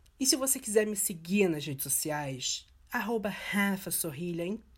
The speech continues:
todas as redes sociais. Tô no Instagram? Tô.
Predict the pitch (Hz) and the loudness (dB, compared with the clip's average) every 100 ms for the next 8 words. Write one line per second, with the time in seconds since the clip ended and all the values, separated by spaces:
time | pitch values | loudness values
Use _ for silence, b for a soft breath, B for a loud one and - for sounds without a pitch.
0 | _ - 247 233 226 196 170 165 170 143 | _ 10 10 8 2 0 -4 -4 -4 -6
1 | 156 - 151 127 117 - b b b b | -6 -6 -6 -6 -8 -14 b b b b
2 | - 247 202 - 165 185 185 127 - _ | 6 6 6 0 -2 0 -2 -2 -10 _
3 | - 202 156 | 10 10 10